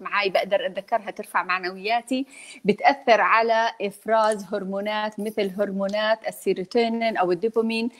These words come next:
اللي هي هرمونات السعادة. كمان، آم، آه، ف-، وإحنا في حالة، آه، آه، إحنا قلنا دراسة بتقول أربعين يوم، ولكن أنا دراسة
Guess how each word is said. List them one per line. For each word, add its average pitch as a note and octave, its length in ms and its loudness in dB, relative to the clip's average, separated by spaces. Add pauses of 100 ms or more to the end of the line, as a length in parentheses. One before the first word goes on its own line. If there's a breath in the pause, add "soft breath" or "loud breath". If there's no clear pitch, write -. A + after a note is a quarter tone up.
(260 loud breath)
اللي G3 160 4
هي G#3 460 6
هرمونات G3+ 520 0
السعادة. - 540 -2 (640 loud breath)
كمان، C#4 600 6 (120)
آم، G3+ 800 2 (580 soft breath)
آه، G3 180 6
ف-، G3 220 -8
وإحنا B3 640 0
في A#3+ 240 -4
حالة، A#3+ 560 0
آه، G3 600 0 (240)
آه، - 260 2
إحنا A#3+ 240 0
قلنا B3 200 2
دراسة B3+ 420 2
بتقول A#3 300 -4
أربعين A3+ 420 -4
يوم، B3+ 260 0
ولكن A#3+ 320 0
أنا A#3 260 -6
دراسة G#3+ 580 0